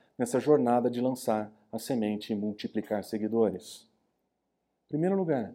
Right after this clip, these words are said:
a primeira coisa que nós precisamos saber é que existe o perigo da falta de receptividade.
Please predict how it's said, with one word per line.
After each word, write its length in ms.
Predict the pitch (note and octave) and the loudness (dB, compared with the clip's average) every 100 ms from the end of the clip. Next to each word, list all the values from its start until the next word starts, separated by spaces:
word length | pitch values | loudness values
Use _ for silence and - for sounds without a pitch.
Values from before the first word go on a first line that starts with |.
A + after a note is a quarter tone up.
| - - - | -18 -20 -14
a 80 | - | -2
primeira 500 | C3 C3 D#3+ G3+ G#3 | 0 2 2 2 2
coisa 380 | F#3+ F3 E3 | 2 4 2
que 100 | D#3+ | 0
nós 200 | D3 C3+ | -2 -2
precisamos 640 | - D#3 D#3 E3 C3 C3+ C3+ | 0 0 0 -2 -2 -4 -4
saber 400 | E3+ C#3+ C3 C3+ _ _ _ _ _ _ | -4 -2 -4 -6 _ _ _ _ _ _
é 80 | A#2+ | -8
que 160 | B2 B2+ | -4 -2
existe 460 | A2 C3 D3+ - | 0 0 -2 -2
o 40 | C3+ | -2
perigo 520 | C#3+ A#2 B2 B2+ B2 | 0 2 2 0 0
da 160 | A#2+ A#2 | -2 -4
falta 580 | - - A#2+ A#2+ A#2+ | -6 0 2 2 -2
de 120 | A2+ G#2+ | -6 -8
receptividade. 1300 | G#2 - G#2+ - - A2+ G#2+ G2 F2+ F2+ - - | -8 -8 -10 -10 -10 -8 -8 -10 -12 -16 -20 -20